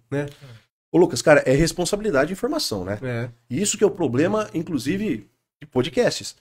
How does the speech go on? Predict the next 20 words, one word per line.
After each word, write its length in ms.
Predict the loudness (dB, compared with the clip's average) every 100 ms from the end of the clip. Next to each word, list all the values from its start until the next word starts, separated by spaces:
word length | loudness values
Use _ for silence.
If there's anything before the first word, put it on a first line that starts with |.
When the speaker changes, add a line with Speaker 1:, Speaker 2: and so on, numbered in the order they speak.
| _
Speaker 1:
Sim. 240 | -10 -8
Speaker 2:
Tem 160 | -2 0
muita 260 | 0 0
gente 260 | 0 -2 -2
aí 60 |
que 80 | -4
tá 60 | -2
dando 200 | -4 -2
palpite 540 | -2 -2 -2 -6 -6
de 100 | -12
coisas 440 | -8 -2 -2 -2 -6
sem 380 | -6 -4 -4 -4
o 100 | -2
menor, 760 | -2 0 0 2 2 0 -4 _ _ _
sem 240 | -8 -6 -4
o 60 |
menor 380 | -2 0 2 0
conhecimento 640 | 0 -2 0 2 2 0
do 80 | -2
assunto. 580 | -6 -4 -4 -4 -6 -14